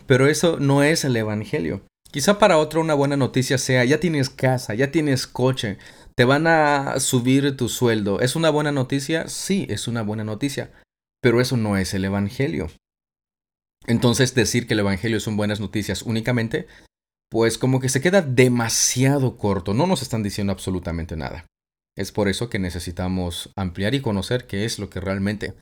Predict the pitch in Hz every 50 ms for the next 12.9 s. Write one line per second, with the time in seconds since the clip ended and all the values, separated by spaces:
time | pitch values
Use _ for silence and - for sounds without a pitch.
0 | _ - - - - _ _ - - 92 - - 87 87 80 80 78 78 - -
1 | 76 53 55 - - _ _ _ _ _ _ _ - - - - 135 135 156 147
2 | 147 135 127 - 135 120 123 123 131 127 117 113 113 110 110 120 110 120 123 113
3 | 113 101 101 107 95 98 98 - - _ - - 131 110 104 101 98 98 - -
4 | - 113 104 98 101 98 101 101 101 104 98 - - 127 147 160 - 98 87 -
5 | _ _ _ _ _ _ _ _ _ _ _ _ _ _ - 147 131 - - 302
6 | 302 - 247 202 190 190 185 180 165 - 147 127 117 107 98 98 92 - 113 123
7 | 160 175 190 - - - - - - 135 165 185 208 196 170 127 - 120 95 -
8 | - 95 - 95 92 95 98 - 104 107 107 - 110 107 107 110 110 110 113 123
9 | 113 - - 135 113 104 95 95 - 110 101 101 98 95 87 - - 90 87 -
10 | 95 92 - - - - - - - - - - _ _ _ _ _ _ _ _
11 | _ - - - 123 113 107 98 - 120 117 123 135 135 123 107 - - 104 -
12 | - 123 143 147 135 120 113 117 117 - - 104 95 92 92 - -